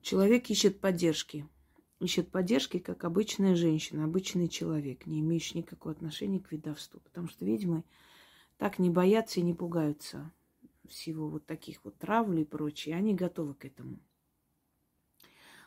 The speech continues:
У ведьм есть свой арсенал, и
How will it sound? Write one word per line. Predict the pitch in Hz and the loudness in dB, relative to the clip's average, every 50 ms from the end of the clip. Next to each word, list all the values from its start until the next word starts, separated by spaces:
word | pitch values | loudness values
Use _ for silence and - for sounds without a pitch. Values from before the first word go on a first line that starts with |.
| _ _ - | _ _ -6
У | - 180 175 180 175 170 165 - 170 | -4 0 2 2 2 2 0 -2 -2
ведьм | 170 175 202 240 240 - - 180 175 | 2 4 4 4 4 4 4 4 4
есть | 170 170 185 180 165 - | 6 6 4 4 2 0
свой | - - 175 165 160 156 | -2 0 2 2 2 2
арсенал, | 156 151 - - - 180 190 220 247 262 277 277 - _ _ _ _ _ _ _ _ _ _ _ _ _ _ _ _ _ _ _ _ _ _ - _ _ _ _ _ _ _ _ _ - | 0 -4 -4 -4 -2 2 4 6 6 6 4 2 -4 _ _ _ _ _ _ _ _ _ _ _ _ _ _ _ _ _ _ _ _ _ _ -20 _ _ _ _ _ _ _ _ _ -6
и | - 180 180 180 - | -4 0 0 0 0